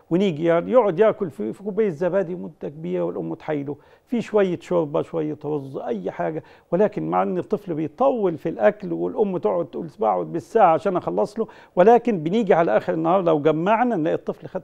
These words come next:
كمية كويسة جدًا ومجموعة الحاجات بنوعياتها كويسة، ونقول بفضل الله مع إنه فعلًا تعب الأم في الأكل،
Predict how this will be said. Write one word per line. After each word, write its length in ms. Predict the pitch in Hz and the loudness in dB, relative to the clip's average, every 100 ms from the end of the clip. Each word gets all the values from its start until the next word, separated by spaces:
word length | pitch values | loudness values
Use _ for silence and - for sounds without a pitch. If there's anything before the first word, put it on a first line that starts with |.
| - | -10
كمية 400 | 151 156 180 165 | -10 -8 -6 -8
كويسة 480 | - 156 165 165 160 | -8 -10 -10 -10 -10
جدًا 500 | 175 180 190 254 233 - - _ 143 | -10 -4 -2 -2 -4 -14 -20 _ -2
ومجموعة 600 | 160 156 135 196 190 165 | 0 0 0 0 2 0
الحاجات 460 | 175 143 156 160 160 | -2 -2 2 4 4
بنوعياتها 760 | 127 151 151 143 160 196 131 151 | 2 0 2 0 0 0 0 -6
كويسة، 480 | - 160 220 262 | -4 -2 -2 0
ونقول 300 | 208 160 185 | 0 0 -6
بفضل 400 | 165 156 185 151 | -6 -4 -6 -6
الله 200 | 147 139 | -6 -6
مع 200 | 151 156 | -4 -4
إنه 240 | 214 185 180 | -6 -8 -6
فعلًا 460 | - 202 190 226 202 - _ | -6 -4 -2 -4 -6 -16 _
تعب 280 | 240 190 156 | 4 6 4
الأم 400 | 151 196 196 165 | -2 -4 -4 -4
في 80 | 135 | -6
الأكل، 420 | 175 226 233 240 | 0 0 0 -12